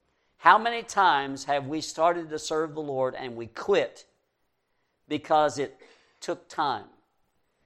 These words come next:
because it was hard, because it cost,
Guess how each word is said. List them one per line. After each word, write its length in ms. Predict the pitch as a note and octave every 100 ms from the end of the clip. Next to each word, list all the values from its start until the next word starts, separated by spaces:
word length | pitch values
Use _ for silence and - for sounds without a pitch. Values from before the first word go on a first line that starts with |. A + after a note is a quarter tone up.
| _
because 340 | D3+ D3+ D#3+ C#3+
it 100 | D3+
was 140 | C3+
hard, 540 | - - - C3 F#2+ F2+ _ _ _ _ _ _ _ _
because 340 | D3 - D3+ C#3+
it 160 | -
cost, 640 | - E3 B2 - - -